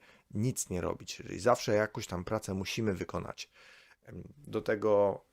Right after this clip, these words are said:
y, pytanie, co z inflacją, co z niszczeniem, z, z ryzykiem upadku firmy i tak dalej. Więc,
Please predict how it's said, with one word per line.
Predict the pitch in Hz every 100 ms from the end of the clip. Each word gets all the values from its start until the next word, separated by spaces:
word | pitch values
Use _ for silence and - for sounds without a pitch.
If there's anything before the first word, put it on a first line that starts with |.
| -
y, | 95
pytanie, | - 101 95 95 92
co | - 95
z | 90
inflacją, | 101 90 92 85 - 95 104 117
co | - 98 92
z | 90
niszczeniem, | 101 95 - - 101 90 90 117 123 _
z, | - 90 98 95 90 87 87
z | 101 - - -
ryzykiem | 98 98 101 107 101 98 98 104 - _ _
upadku | - 107 101 98 - - 92
firmy | - 113 101 101 104
i | 98
tak | 95 92
dalej. | 90 87 90 - - _ _ _ -
Więc, | 98 95 92 - -